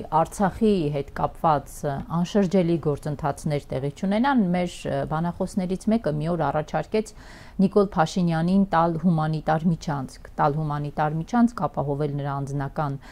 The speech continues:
անվտանգությունը, որպեսզի նա հանգիստ թողնի հեռանա, ավելին կա կարծիք, որ Փաշինյանը ձգտում է դեպի Թուրքիա և Ադրբեջան, որովհետև այնտեղից է ստանում անձնական երաշխավորություն։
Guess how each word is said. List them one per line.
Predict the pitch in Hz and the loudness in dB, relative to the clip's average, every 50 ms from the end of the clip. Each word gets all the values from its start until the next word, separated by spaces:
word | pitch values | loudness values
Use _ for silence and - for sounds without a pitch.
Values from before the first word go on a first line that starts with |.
| - - - - | -18 -12 -2 0
անվտանգությունը, | 160 165 160 165 160 - 156 156 160 147 160 156 - - 254 240 196 135 | 2 2 2 2 0 0 0 2 2 0 -2 -2 2 4 4 6 6 4
որպեսզի | 147 147 143 - 165 - - 165 | 2 0 0 -2 -4 -4 -2 -2
նա | 160 156 151 | 0 0 0
հանգիստ | 135 160 147 151 156 139 185 185 - - - - | 0 -2 -2 -2 0 0 0 0 0 -4 -10 -6
թողնի | - 170 143 135 147 143 143 | -4 -2 -2 0 -2 -2 -2
հեռանա, | 143 143 143 - 165 175 196 240 262 226 | -2 -2 -2 0 0 2 4 4 4 4
ավելին | 160 147 143 151 143 147 143 147 151 | 4 2 0 0 -2 0 -2 -2 -2
կա | - - - | -2 -4 -2
կարծիք, | - 165 160 160 - 226 233 233 - | 0 0 -2 0 0 -2 -2 -2 -2
որ | - 160 151 | -2 -4 -2
Փաշինյանը | - - 165 151 - - 170 165 165 165 165 160 156 147 | -2 -2 -4 -4 -2 0 0 0 2 2 0 0 0 0
ձգտում | 139 160 185 - - - 185 175 160 151 | 0 0 0 0 -2 -2 0 0 0 0
է | 147 | 0
դեպի | 131 156 151 - - 156 147 | 0 0 -2 0 -2 -4 -6
Թուրքիա | - - - 185 165 - - - 156 | -6 -4 -2 -2 -2 -2 -2 -4 -2
և | 147 143 143 139 143 | -2 0 0 0 -2
Ադրբեջան, | 139 139 139 151 139 143 160 151 147 214 226 220 175 | -2 -2 -2 -4 -2 0 0 0 2 4 4 4 4
որովհետև | 160 156 156 143 - 151 - 196 208 208 - - - - - - - | 2 2 0 0 0 0 2 2 2 2 0 -6 -18 -18 -20 -8 2
այնտեղից | 196 202 202 196 220 220 208 240 247 - | 4 4 6 6 6 4 4 2 0 0
է | 196 139 | -2 -4
ստանում | - - - 156 147 147 160 170 156 | -4 -4 -6 -4 -2 -2 -2 0 0
անձնական | 147 151 156 139 151 160 139 143 - - 160 165 147 | 0 0 0 0 0 -2 -2 -2 -4 -4 -2 0 0
երաշխավորություն։ | 147 143 139 139 - - - 143 139 131 139 135 135 135 - - - 160 | 0 0 -2 -4 -6 -6 -6 -6 -4 -2 -2 -4 -4 -6 -6 -6 -6 -6